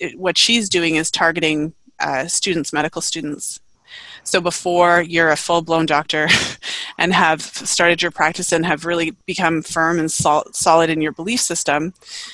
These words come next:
at that point is a good opportunity to, to teach, to teach about fertility awareness, to teach about the effectiveness, and to try to, uh, change the narrative around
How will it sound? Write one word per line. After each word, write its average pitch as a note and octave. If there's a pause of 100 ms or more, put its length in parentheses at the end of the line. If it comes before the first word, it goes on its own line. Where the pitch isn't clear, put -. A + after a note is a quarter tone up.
(500)
at E3+
that F#3+
point E3+
is D#3+
a D#3
good D#3+
opportunity D#3+
to, D#3
to - (260)
teach, -
to F#3+
teach -
about F3
fertility D#3+
awareness, D3+
to E3+
teach -
about E3
the E3
effectiveness, D#3
and E3+
to E3+
try E3
to, D#3+ (480)
uh, D3+
change F3+
the F3
narrative D#3+
around D3+